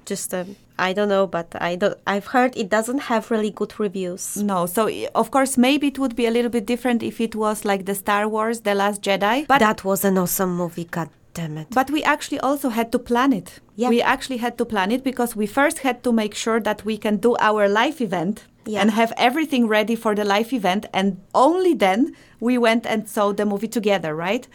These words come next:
Speaker 1: Yeah.
Speaker 2: So it is actually easy when you know what you want to do and when you know how you, you and others benefit from it, it becomes a no-brainer.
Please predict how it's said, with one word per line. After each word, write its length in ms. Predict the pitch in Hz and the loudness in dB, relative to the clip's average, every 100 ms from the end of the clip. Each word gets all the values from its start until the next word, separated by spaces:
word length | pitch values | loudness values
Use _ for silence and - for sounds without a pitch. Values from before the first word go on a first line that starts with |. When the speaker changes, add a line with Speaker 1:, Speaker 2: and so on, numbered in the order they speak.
| - | -10
Speaker 1:
Yeah. 140 | 208 | -10
Speaker 2:
So 520 | - - 233 208 208 - | -8 -4 0 4 2 2
it 180 | 240 - | -2 0
is 240 | 269 269 | -2 -2
actually 580 | - 220 - 247 233 226 | -2 -2 -4 -4 -4 2
easy 500 | 254 285 190 175 143 _ _ _ | 4 4 4 -6 -8 _ _ _
when 240 | 208 226 | -2 2
you 140 | 240 254 | 4 6
know 280 | 233 240 254 | 6 6 2
what 320 | 254 247 - | 0 -2 -4
you 100 | 233 | -4
want 280 | 214 220 220 | -2 -4 -4
to 80 | 226 | -6
do 300 | 196 196 226 - - - | -4 -4 -6 -14 -18 -2
and 180 | 202 | 2
when 160 | 226 233 | 2 4
you 100 | 240 | 4
know 200 | 226 220 | 4 2
how 180 | 214 208 | 0 -2
you, 280 | 202 196 - _ | 0 -2 -4 _
you 260 | 202 240 254 | -2 0 0
and 220 | 196 196 | -2 -2
others 600 | - 185 185 247 403 - | 0 0 0 -2 -2 -4
benefit 520 | 196 220 247 254 269 | 0 2 2 0 -6
from 280 | - 220 208 | -4 -2 0
it, 140 | 254 269 - | -2 -4 -10
it 160 | - 202 | -6 -2
becomes 400 | 226 226 226 226 | -2 2 0 2
a 80 | 220 | 0
no-brainer. 640 | 208 208 202 190 190 175 | 2 2 0 -2 -2 -8